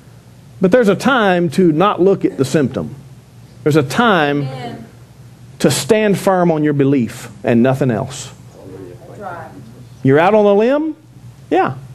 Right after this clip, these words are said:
Speaker 1: but it's a strong limb. Unless you start walking around on it, goofing up with it, fall off. And, uh, the next morning they get up. And out of the corner of his eye, he can see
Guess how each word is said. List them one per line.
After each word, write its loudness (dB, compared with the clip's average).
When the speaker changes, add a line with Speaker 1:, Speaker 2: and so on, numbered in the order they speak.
Speaker 1:
but 2
it's 2
a 2
strong 0
limb. -4
Unless 2
you 2
start 2
walking 2
around -2
on -2
it, -4
goofing 4
up 2
with 0
it, 0
fall 2
off. -4
And, 4
uh, 4
the 2
next 2
morning 2
they 2
get 0
up. -8
And 2
out 2
of 4
the 2
corner 2
of 2
his 0
eye, -2
he 0
can 2
see 0